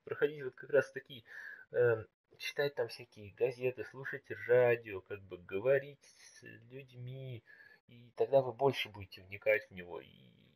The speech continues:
он раскрывается не только, когда вы идете,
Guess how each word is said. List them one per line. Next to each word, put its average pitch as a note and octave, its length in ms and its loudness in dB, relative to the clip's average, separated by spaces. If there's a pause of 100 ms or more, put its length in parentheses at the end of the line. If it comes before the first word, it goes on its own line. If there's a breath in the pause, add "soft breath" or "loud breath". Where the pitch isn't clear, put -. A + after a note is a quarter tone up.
он C3 200 -6 (160)
раскрывается C3 640 4
не B2 80 -10
только, B2 640 2
когда A#2 240 6
вы G#2+ 160 2
идете, C#3 340 2